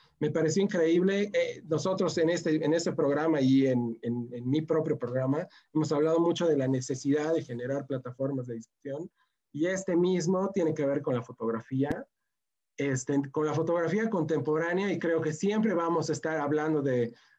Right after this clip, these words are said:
la fotografía, lo que es, hoy se entiende, lo que se entendía, lo que se entendía hace diez años, y lo que también se entiende por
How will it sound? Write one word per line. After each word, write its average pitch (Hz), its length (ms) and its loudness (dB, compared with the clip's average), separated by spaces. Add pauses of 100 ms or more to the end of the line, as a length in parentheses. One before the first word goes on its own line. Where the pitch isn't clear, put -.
la 135 120 -4
fotografía, 147 800 0
lo 139 320 4
que 160 320 0
es, 156 180 0
hoy 196 240 2
se 202 100 0
entiende, 170 440 2
lo 147 160 2
que 131 100 -4
se 131 120 -6
entendía, 156 800 0
lo 131 160 2
que 127 80 0
se 139 100 -4
entendía 131 340 2
hace 156 160 0
diez 139 240 2
años, 170 240 0 (320)
y 156 100 0
lo 165 140 2
que 160 100 -2
también 170 420 0
se 208 120 -2
entiende 165 340 0
por 135 320 0